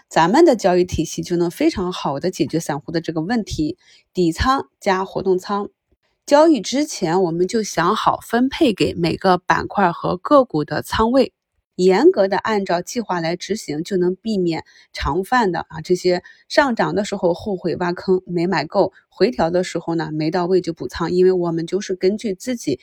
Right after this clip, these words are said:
提前既定的计划去进行仓位的加减。第二呢，就是我今天在节目中跟大家讲的，你要分清你个股的中周期和小周期，结合着市场当下的环境，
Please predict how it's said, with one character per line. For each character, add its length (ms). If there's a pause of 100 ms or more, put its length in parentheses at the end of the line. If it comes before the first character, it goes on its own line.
(360)
提 300
前 320
既 120
定 200
的 120
计 220
划 260
去 140
进 160
行 160
仓 300
位 160
的 120
加 200
减。 240 (320)
第 120
二 220
呢， 140
就 120
是 300 (240)
我 160
今 160
天 160
在 80
节 140
目 120
中 200
跟 120
大 120
家 180
讲 380
的， 120
你 120
要 120
分 360
清 360 (220)
你 140
个 260
股 220
的 200
中 200
周 180
期 160
和 140
小 220
周 180
期， 340 (320)
结 220
合 160
着 120
市 220
场 260
当 280
下 200
的 140
环 260
境， 240